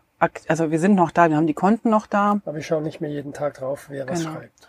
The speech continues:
Speaker 1: Also da werden uns die Kommentare auf der Webseite oder eine E-Mail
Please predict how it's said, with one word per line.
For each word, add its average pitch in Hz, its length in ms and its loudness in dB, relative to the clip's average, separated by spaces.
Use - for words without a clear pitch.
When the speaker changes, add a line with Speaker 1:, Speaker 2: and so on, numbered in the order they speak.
Speaker 1:
Also 185 180 0
da 185 140 4
werden 185 140 6
uns 190 100 2
die 175 80 -2
Kommentare 175 580 2
auf - 140 0
der 160 100 -2
Webseite 190 500 0
oder 170 180 -2
eine 156 160 -2
E-Mail 156 420 -6